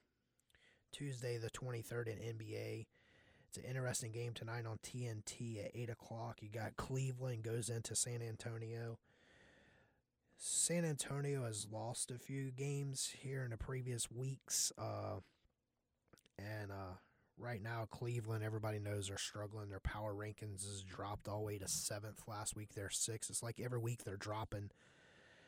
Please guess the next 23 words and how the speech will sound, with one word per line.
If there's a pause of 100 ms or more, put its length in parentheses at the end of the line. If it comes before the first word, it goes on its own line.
(560)
lower.
Uh, (600)
another
good
game
after
that
was
gonna
be
Boston
at
L
A
Lakers. (160)
Uh,
that
game's
at
ten
thirty,
following
the,